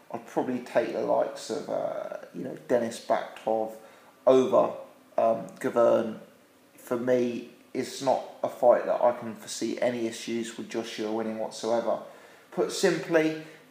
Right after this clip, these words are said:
Gaverne carries no power and he struggles to get on the inside. Uh, I've seen him fight tall fighters before, guys like Deontay Wilder, for example. I watched that fight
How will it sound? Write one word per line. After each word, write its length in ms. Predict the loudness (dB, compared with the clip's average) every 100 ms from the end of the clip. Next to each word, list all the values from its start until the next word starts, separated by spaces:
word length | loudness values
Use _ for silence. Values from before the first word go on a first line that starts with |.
| -2
Gaverne 580 | 2 8 10 10 8 0 -12 -20 -20 0
carries 420 | 6 6 6 2
no 200 | 2 0
power 560 | -2 2 6 8 8 4 -10 -18 -8 -2
and 200 | 0 -2
he 60 |
struggles 520 | -6 0 2 2 -4 -6
to 100 | -6
get 100 | -4
on 120 | -2
the 160 | 0
inside. 580 | 0 -2 -4 -2 -2 -4 -10 -18 -6 4
Uh, 380 | 6 8 4 -4 -14 -20 -20 _ -20 -20 -20 _ _ -4 -2
I've 140 | 0
seen 180 | 0 0
him 140 | 0
fight 400 | 0 4 4 4
tall 240 | 2 2 2
fighters 560 | 2 2 2 -4 -10
before, 640 | -12 -18 -4 0 4 2 0 0
guys 360 | 6 6 6
like 160 | -2 -2
Deontay 480 | -2 -4 -4 -4 2
Wilder, 380 | 4 6 4 0
for 160 | -6
example. 500 | -2 2 2 0 -2
I 20 |
watched 300 | 0 0 0
that 240 | 0 0 0
fight 320 | 4 4 4